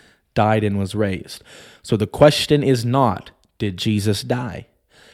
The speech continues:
The question is not, did Jesus rise from the dead? We know that he did,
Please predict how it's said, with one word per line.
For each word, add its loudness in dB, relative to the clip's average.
The -6
question -2
is -2
not, 0
did -4
Jesus -2
rise -2
from 0
the 2
dead? 0
We 4
know 8
that 4
he 0
did, -2